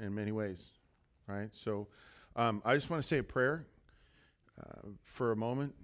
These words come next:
before we jump into our passage, all right? Lord, uh, 'cause I've, I know we've lost, um, quite a few lately, just in our family.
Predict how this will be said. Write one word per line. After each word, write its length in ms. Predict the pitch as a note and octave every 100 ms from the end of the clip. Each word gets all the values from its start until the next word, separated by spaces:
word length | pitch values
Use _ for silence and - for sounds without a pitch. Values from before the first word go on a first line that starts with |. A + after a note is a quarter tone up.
| -
before 220 | - C3 A#2
we 240 | A2+ G#2+ - - _ _ -
jump 220 | - A2+
into 160 | A2 G#2
our 80 | G2
passage, 500 | G#2+ G2 - G2+ -
all 80 | G#2
right? 140 | G#2 G#2+
Lord, 240 | A#2 A2+
uh, 220 | G2+ G2+ -
'cause 220 | A2 G#2
I've, 260 | A2+ G#2 - -
I 100 | A2+
know 160 | A2 A2
we've 280 | G#2 A2+
lost, 360 | G#2+ G#2 G2+ -
um, 280 | G2 F2+ E2+ F2+ _
quite 200 | - G#2+
a 40 |
few 340 | F2 A2 F#2+ F2 - -
lately, 380 | G2 F#2+ F#2+ E2+ G2
just 220 | G2 -
in 80 | F#2
our 140 | F#2
family. 420 | F2 F2 F2 E2+